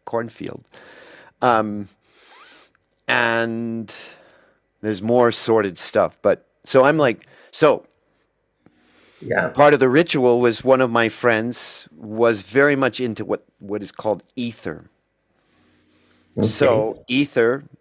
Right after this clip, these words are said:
Speaker 1: old dentistry tool,
Speaker 2: Yes.
Speaker 1: you know, he bought, he would buy it by the gallon, right, and, and huff it. And so I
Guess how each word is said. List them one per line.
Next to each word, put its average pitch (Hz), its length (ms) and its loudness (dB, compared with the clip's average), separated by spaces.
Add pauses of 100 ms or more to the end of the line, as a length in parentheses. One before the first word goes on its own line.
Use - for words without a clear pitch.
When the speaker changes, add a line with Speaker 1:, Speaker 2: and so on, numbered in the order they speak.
(220)
Speaker 1:
old 104 260 -4
dentistry 101 800 -6 (140)
tool, 110 340 -6
Speaker 2:
Yes. 104 400 2 (160)
Speaker 1:
you 107 100 -14
know, 104 280 -8 (380)
he 127 240 0
bought, 113 380 0
he 120 120 0
would 135 200 0
buy 120 200 4
it 147 160 0
by 107 140 2
the 95 100 -4
gallon, 90 480 -4
right, 92 260 -6
and, 87 300 -14
and 92 220 -12
huff - 320 -6
it. - 100 -16 (1120)
And 101 580 -4 (840)
so 104 600 0 (480)
I 117 320 4